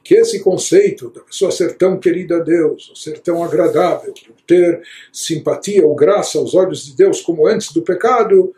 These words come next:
isso é algo que não é trazido na Halakha. Isso não tem a ver com, com o processo prático da realização da tchuvá e et cetera. Isso, no máximo, é algo que está relacionado com a Kabbalah,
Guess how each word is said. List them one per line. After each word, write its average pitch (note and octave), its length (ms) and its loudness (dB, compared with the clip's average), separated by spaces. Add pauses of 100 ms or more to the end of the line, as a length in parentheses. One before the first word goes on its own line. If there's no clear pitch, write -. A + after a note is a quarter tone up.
(360)
isso G3+ 400 -2
é D3+ 60 -2
algo F3 340 2
que F3 140 -8
não F3 180 -6
é D#3+ 60 -4
trazido - 500 -10
na - 80 -20
Halakha. - 460 -20
Isso E3+ 180 -8
não F#3 160 -4
tem E3+ 220 -6
a D3+ 80 -6
ver E3+ 340 2
com, D#3 320 -6 (320)
com D#3+ 360 0
o D#3 40 -8
processo D#3 680 -4
prático D#3+ 760 -2 (340)
da C#3+ 120 -2
realização C#3+ 720 0
da B2 140 -8
tchuvá D#3+ 640 -2
e - 40 -10
et - 120 -12
cetera. F#3+ 440 0 (240)
Isso, E3+ 300 -2
no E3 140 -4
máximo, F3 500 -4
é E3+ 40 -2
algo F3 280 0
que - 120 -14
está F3 300 -2
relacionado E3+ 680 -4
com F3+ 320 -2
a E3+ 80 -8
Kabbalah, D3+ 540 -6